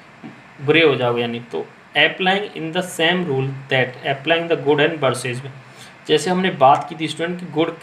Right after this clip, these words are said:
और हम वेल की, तो गुड क्या था हमें ये आपकी feelings पे होता है। Use the object from verb that have to do with human feelings। ये जो आपकी जी, ये जो आपका bed बना verses है आपका, या फिर हम बात करें good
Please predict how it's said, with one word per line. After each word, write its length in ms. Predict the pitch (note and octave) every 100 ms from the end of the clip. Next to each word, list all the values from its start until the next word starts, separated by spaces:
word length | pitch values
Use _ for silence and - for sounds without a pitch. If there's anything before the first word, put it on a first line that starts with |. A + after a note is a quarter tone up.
| -
और 180 | C#3+ D#3+
हम 160 | D#3+ D3
वेल 220 | C3+ C3+
की, 180 | C3+ C#3
तो 140 | - D3
गुड 200 | D#3 D#3+
क्या 140 | D3
था 140 | C#3+ C#3
हमें 300 | C3+ C#3 - - - - F3
ये 60 |
आपकी 260 | E3+ E3+ G#3+
feelings 520 | - D#3 E3+ F#3+ F#3
पे 100 | E3
होता 240 | C3 B2
है। 140 | C3 C3+
Use 220 | F3 F3 G3
the 100 | G3+
object 500 | C3 C3+ C#3 D#3 - -
from 260 | C3+ C#3+ D#3+ - - - - - - C3+
verb 260 | D#3+ F3+ E3 C#3+
that 240 | C#3 C#3 D3
have 180 | C#3+ C#3+ C#3+
to 100 | C#3
do 80 | C3+
with 240 | C#3+ C#3+ -
human 280 | C#3 C3 C3 C3
feelings। 320 | C3+ C3 -
ये 120 | F3
जो 160 | F#3 F#3+
आपकी 340 | D#3+ D#3+ F#3
जी, 180 | E3+ G3 F#3+ - - - - - -
ये 80 | E3
जो 140 | E3+
आपका 200 | E3+ F3+
bed 400 | F3 E3+ D#3+ D#3
बना 180 | D3+ D3 C#3+
verses 360 | - - D#3 C#3+
है 60 | C#3
आपका, 380 | C3+ C3+ C#3 C3+
या 260 | C3+ C#3
फिर 180 | C#3 D3
हम 120 | C#3+
बात 220 | C#3+ C#3+ C#3+
करें 220 | D3 C#3+
good 200 | C#3 D3